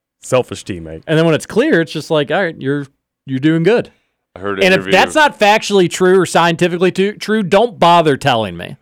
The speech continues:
Speaker 3: Okay.
Speaker 2: 'Cause I'm not gonna listen to
Speaker 3: So,
Speaker 2: it.
Speaker 3: you know how it can be not true is if you took, like, B vitamins or something. Like, some people might do that in the morning instead of, like, a cup of coffee, and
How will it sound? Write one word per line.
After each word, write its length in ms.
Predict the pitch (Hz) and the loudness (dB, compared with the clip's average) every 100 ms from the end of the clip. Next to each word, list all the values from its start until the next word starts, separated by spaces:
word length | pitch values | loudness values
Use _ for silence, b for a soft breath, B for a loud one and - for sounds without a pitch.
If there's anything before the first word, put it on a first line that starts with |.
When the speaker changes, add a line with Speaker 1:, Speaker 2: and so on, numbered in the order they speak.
| - | -8
Speaker 3:
Okay. 300 | 139 135 131 | -6 -2 2
Speaker 2:
'Cause 100 | 214 | 4
I'm 120 | 202 | 4
not 180 | 214 220 | 4 4
gonna 160 | 214 | 4
listen 320 | 165 160 143 | 4 2 0
to 100 | 110 | -2
Speaker 3:
So, 140 | 135 127 123 | 0 0 -2
Speaker 2:
it. 160 | - | -10
Speaker 3:
you 140 | 123 123 | -6 -4
know 100 | 127 | 0
how 160 | 139 | 0
it 80 | 127 | -2
can 100 | 120 | -6
be 120 | 110 | -10
not 300 | 98 90 104 | -6 -6 -6
true 300 | - 120 120 104 | -8 -8 -6 -10
is 160 | 92 | -12
if 160 | 92 98 | -12 -12
you 340 | 95 92 90 - _ _ _ | -12 -10 -12 -16 _ _ _
took, 220 | - 107 | -14 -12
like, 360 | 92 87 87 _ _ _ - | -8 -8 -8 _ _ _ -14
B 100 | 104 | -10
vitamins 540 | 85 82 92 104 101 | -8 -8 -8 -12 -14
or 40 | 104 | -14
something. 360 | 113 110 120 | -14 -12 -14
Like, 160 | 104 - | -16 -16
some 160 | 104 | -16
people 260 | 98 101 95 | -14 -16 -12
might 240 | 87 87 | -10 -12
do 140 | 92 87 | -12 -12
that 200 | 87 85 | -10 -10
in 100 | 85 | -12
the 60 | |
morning 380 | 80 80 87 90 | -14 -14 -14 -14
instead 240 | 87 - 80 | -16 -20 -20
of, 80 | |
like, 140 | 80 78 | -20 -20
a 60 | |
cup 200 | _ 95 | _ -16
of 80 | 87 | -14
coffee, 480 | - 80 82 98 98 _ _ _ - | -12 -12 -10 -12 -12 _ _ _ -16
and 380 | 87 85 82 | -12 -10 -12